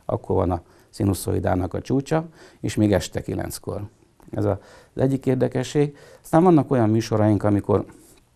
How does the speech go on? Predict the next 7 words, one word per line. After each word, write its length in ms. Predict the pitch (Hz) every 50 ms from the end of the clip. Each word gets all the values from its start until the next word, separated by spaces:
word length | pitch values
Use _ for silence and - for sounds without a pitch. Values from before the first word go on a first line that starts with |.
| _ _ _ _ _ _ _ _ _ _ _ _ - - - - -
a, 80 | 117
a, 640 | 113 104 98 117 - - 123 - - 127 113 - -
amelyek 260 | 123 120 120 117 113
szinte, 420 | - - 123 120 117 123 117 123 - - -
ö, 160 | 127 117 110 107 - - _ _ _ _ _ _ _ _ _ _ _ _
percről 440 | 170 143 120 - - 120 113 104
percre 560 | - - 104 95 87 - - 98 104 113 120